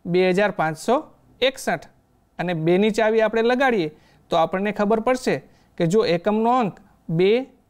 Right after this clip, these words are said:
ચાર, છ, આઠ કે શૂન્ય હોય તો તે સંખ્યાને આપણે બે વડે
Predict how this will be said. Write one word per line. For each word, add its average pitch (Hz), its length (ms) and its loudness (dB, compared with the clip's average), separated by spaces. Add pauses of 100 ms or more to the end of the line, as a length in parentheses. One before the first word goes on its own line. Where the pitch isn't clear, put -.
ચાર, 208 340 0 (280)
છ, - 100 -14 (460)
આઠ 185 280 -4
કે 220 100 0
શૂન્ય 202 360 -2
હોય 254 240 2 (500)
તો 214 120 2
તે 214 160 -2
સંખ્યાને 202 480 -4
આપણે 196 240 -2
બે 175 200 0
વડે 185 220 2